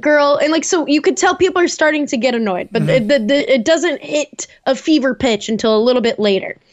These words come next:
Speaker 1: But, um, Bailey goes, 'cause she's freaking out, 'cause she's like, "I feel like, you know, he met me on After the Final Rose. Like, we kinda had good chemistry that first night and stuff, but things seem to be waning."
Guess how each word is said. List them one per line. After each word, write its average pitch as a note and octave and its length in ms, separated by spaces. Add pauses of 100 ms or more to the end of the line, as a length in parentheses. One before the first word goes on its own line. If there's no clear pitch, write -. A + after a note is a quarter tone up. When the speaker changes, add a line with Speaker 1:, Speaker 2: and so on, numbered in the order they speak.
(460)
Speaker 1:
But, A#3+ 340 (120)
um, A3+ 420 (380)
Bailey D4+ 640
goes, A3+ 460
'cause - 180
she's F#4+ 280
freaking B3+ 300
out, G#3+ 160
'cause A3 120
she's A3+ 160
like, G#3+ 100
"I G3+ 40
feel A#3 220
like, A3+ 220
you A#3 80
know, G#3 340 (500)
he A#3 200
met A3+ 260
me A3+ 380
on G3+ 560 (300)
After G#3 280
the G3+ 80
Final F#3 380
Rose. E4+ 560
Like, B3+ 140
we G#3 80
kinda G#3 260
had F#3+ 220
good G3+ 240
chemistry A3+ 500
that G3 220
first G3+ 260
night E4 240
and D#4 100
stuff, D4+ 240
but G3+ 160
things G#3 240
seem G3+ 180
to F#3 80
be F3+ 120
waning." C4 560